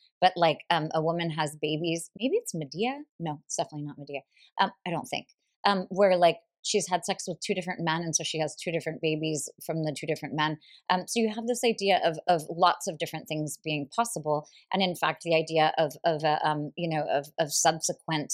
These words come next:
sexual intercourse, uh, s-, you know, producing a whole litter of babies is not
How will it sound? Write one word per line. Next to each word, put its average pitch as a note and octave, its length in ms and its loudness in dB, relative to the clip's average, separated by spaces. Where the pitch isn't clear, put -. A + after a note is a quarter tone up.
sexual - 420 -2
intercourse, D#3 720 -4
uh, D3 160 2
s-, - 220 -10
you E3 100 -2
know, D3 220 -4
producing D#3+ 460 -2
a D3 40 -2
whole D3+ 200 0
litter D#3+ 260 0
of D3+ 160 -2
babies D3 400 -2
is D#3 160 -2
not D#3 200 -2